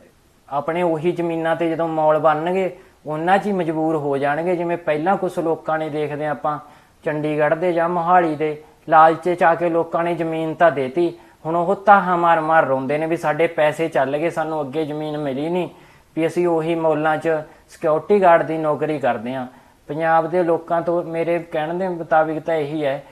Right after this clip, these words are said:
ਵੀ ਇਹ ਪੰਜਾਬ ਦੇ ਲੋਕਾਂ ਤੋਂ ਜ਼ਮੀਨਾਂ ਖੋਹਣ ਦੀ ਪਾਲਿਸੀ ਹੈ ਇੱਕ। ਕੋਈ ਸ-, ਆਪਾਂ ਨੂੰ ਫਾਇਦਾ ਤਾਂ ਲੱਗਦਾ ਨਹੀਂ, ਕਿਉਂਕਿ ਇਹਦੇ ਨਾਲ ਆਪਣੀ ਖੇਤੀ ਵੀ ਖਤਮ ਹੋਊਗੀ। ਜਿਵੇਂ ਆਪਾਂ ਦੇਖਦੇ ਹਾਂ ਪਹਿਲਾਂ ਲੋਕਾਂ ਨੂੰ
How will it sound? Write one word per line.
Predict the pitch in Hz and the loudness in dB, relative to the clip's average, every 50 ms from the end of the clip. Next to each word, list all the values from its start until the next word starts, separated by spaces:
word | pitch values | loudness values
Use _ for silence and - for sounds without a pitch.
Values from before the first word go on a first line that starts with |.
| - _ _ _ - | -20 _ _ _ -10
ਵੀ | 151 156 165 170 | -6 -2 0 0
ਇਹ | 165 170 185 | 0 0 -2
ਪੰਜਾਬ | 180 - 175 170 170 165 165 165 160 156 | -2 -2 -4 0 4 6 6 6 4 2
ਦੇ | 170 175 170 | 0 0 2
ਲੋਕਾਂ | 175 165 160 - 165 165 | 0 0 -2 -2 -4 -4
ਤੋਂ | 160 - 185 180 | -2 0 -2 -2
ਜ਼ਮੀਨਾਂ | 165 165 165 170 165 165 165 170 175 180 | -2 -2 -4 -4 -2 -2 0 2 2 2
ਖੋਹਣ | - - 156 156 165 196 | 0 -2 -4 -2 -2 0
ਦੀ | 190 226 233 | 0 0 0
ਪਾਲਿਸੀ | - 185 165 165 160 143 - 156 143 131 | 0 2 2 2 2 0 -4 -6 -6 -6
ਹੈ | 113 | -6
ਇੱਕ। | 107 - - 120 117 - _ _ _ _ _ _ _ _ _ - | -8 -10 -12 -16 -16 -16 _ _ _ _ _ _ _ _ _ -6
ਕੋਈ | 156 165 175 185 180 160 | -2 0 0 0 0 -2
ਸ-, | - - 175 165 - - | -4 -6 -6 -6 -4 -4
ਆਪਾਂ | 156 151 - 165 165 | -6 -4 -2 -4 -2
ਨੂੰ | 175 165 - | -2 -4 -6
ਫਾਇਦਾ | - 156 156 151 160 160 | -2 0 2 4 4 4
ਤਾਂ | 160 185 175 165 | 4 4 4 4
ਲੱਗਦਾ | 151 135 131 139 139 147 147 | 4 2 0 0 -2 -2 -2
ਨਹੀਂ, | 151 156 151 147 - - _ _ _ - | -4 -6 -10 -12 -16 -20 _ _ _ -6
ਕਿਉਂਕਿ | 190 180 - 190 196 | -6 -6 -4 -2 0
ਇਹਦੇ | 185 170 170 190 | 0 0 0 0
ਨਾਲ | 196 202 190 | 2 4 4
ਆਪਣੀ | 185 175 175 170 175 170 | 4 4 2 0 -6 -6
ਖੇਤੀ | - - 147 139 - - 156 165 | -6 -4 -6 -6 -6 -4 -6 -2
ਵੀ | 170 190 190 | -2 -2 0
ਖਤਮ | 185 165 156 - 165 156 | 0 0 0 0 -2 -4
ਹੋਊਗੀ। | 156 151 151 143 151 151 147 147 - _ _ _ _ - | -4 -4 -4 -6 -6 -8 -8 -10 -16 _ _ _ _ -8
ਜਿਵੇਂ | 156 165 170 | -4 -4 -4
ਆਪਾਂ | 156 180 175 | 0 0 0
ਦੇਖਦੇ | 160 147 165 160 156 156 147 165 | 0 0 0 -2 -2 -2 -4 -4
ਹਾਂ | 165 156 | -4 -4
ਪਹਿਲਾਂ | - - 143 143 151 170 185 190 | -2 -2 -2 0 0 0 2 2
ਲੋਕਾਂ | 185 175 165 - - 160 156 | 2 0 -2 -2 -4 -4 -2
ਨੂੰ | 160 160 156 | -2 -4 -6